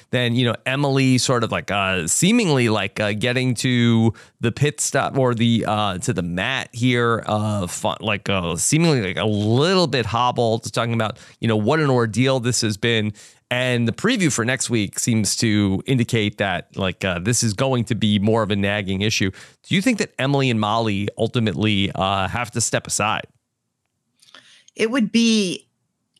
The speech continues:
Speaker 2: you really have to be very badly hurt to get, to get medically evacuated from The Amazing Race, um, or to withdraw for injury.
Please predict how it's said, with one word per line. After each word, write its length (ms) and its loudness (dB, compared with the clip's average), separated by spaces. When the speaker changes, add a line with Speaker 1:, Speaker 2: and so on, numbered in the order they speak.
Speaker 2:
you 180 0
really 320 0
have 320 -4
to 60 -8
be 240 -6
very 360 -2
badly 440 -6
hurt 540 -10
to 420 -6
get, 580 -2
to 200 0
get 320 -6
medically 440 0
evacuated 640 -6
from 140 -8
The 80 -4
Amazing 320 -2
Race, 440 -4
um, 360 -2
or 160 2
to 380 -2
withdraw 640 0
for 180 -8
injury. 600 -2